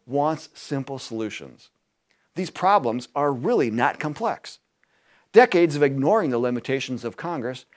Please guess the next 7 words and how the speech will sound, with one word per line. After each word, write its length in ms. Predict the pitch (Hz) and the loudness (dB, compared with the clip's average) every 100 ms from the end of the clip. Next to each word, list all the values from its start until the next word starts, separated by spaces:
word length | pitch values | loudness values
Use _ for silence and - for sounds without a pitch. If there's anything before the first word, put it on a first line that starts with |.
| _ - | _ -2
have 340 | 185 147 127 | 0 0 4
dug 340 | 160 214 143 - | 8 10 8 4
a 140 | 139 | 0
thirty-two 800 | 123 - 180 185 196 - 190 180 | 0 0 2 2 -2 -4 -2 -2
trillion 460 | 170 156 151 151 143 | -2 0 2 2 2
dollar 360 | 131 127 127 117 | 2 2 2 0
hole. 480 | 151 131 85 - | 0 2 0 -6